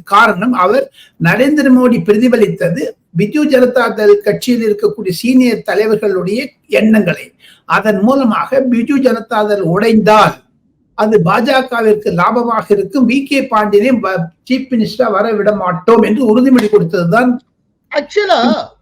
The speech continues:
Speaker 2: இல்லை, அவர் சொல்ல வந்து என்னன்னா, ம், ஒடிஷாவை ஆள்வதற்கு ஒடிஷாக்காரர்களுக்கு தகுதி இல்லையா,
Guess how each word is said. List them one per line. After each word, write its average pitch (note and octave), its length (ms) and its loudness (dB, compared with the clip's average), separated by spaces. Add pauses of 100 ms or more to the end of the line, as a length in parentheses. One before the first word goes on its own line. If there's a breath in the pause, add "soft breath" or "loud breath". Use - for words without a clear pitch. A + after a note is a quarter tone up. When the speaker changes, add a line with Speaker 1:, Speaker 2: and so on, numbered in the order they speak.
Speaker 2:
இல்லை, F3+ 580 -12 (100)
அவர் B2+ 160 -14
சொல்ல G#3+ 360 -10
வந்து B3+ 320 -6
என்னன்னா, G#3+ 600 -10 (760)
ம், G#2 300 -20 (380)
ஒடிஷாவை C4+ 800 -4
ஆள்வதற்கு A#3+ 640 -6 (540)
ஒடிஷாக்காரர்களுக்கு A#3+ 1200 -4
தகுதி F#3+ 320 -6
இல்லையா, C#3+ 560 -8